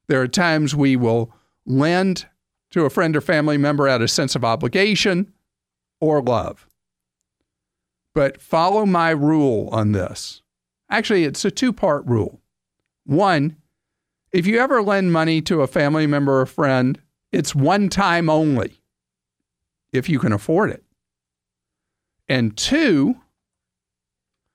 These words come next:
in your own mind, look at it as a gift, not a loan. If you're giving money to somebody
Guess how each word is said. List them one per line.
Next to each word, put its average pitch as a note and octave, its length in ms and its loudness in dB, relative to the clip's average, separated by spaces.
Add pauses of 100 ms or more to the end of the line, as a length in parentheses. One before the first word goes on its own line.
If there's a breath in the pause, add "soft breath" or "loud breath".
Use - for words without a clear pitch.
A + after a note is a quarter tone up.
(600)
in D#3+ 160 0
your C#3+ 200 0
own B3 320 0
mind, C#3+ 460 0
look A3 240 0
at F3 220 0
it F3+ 240 -2
as D3+ 340 0
a B2+ 140 0
gift, F3+ 640 -2 (240)
not D3 400 0
a C#3 60 2
loan. C3 400 0 (1400)
If C3 220 0
you're D#3 180 2
giving G3 540 0
money F3 260 0
to D3+ 140 0
somebody C#3+ 720 0